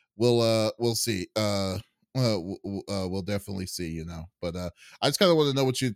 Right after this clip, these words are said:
uh, what y'all's thoughts about them, uh, possibly getting the ne-,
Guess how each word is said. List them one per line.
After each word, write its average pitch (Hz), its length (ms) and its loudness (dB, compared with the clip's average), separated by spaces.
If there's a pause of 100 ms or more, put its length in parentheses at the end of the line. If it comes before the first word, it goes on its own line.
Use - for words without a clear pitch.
(120)
uh, 117 100 2
what 110 180 -2
y'all's 113 260 -2
thoughts 104 340 -4
about 98 300 -2
them, 98 320 -2 (240)
uh, 101 220 0
possibly 101 760 -2
getting 101 420 -4 (100)
the 98 160 -8
ne-, 98 180 -4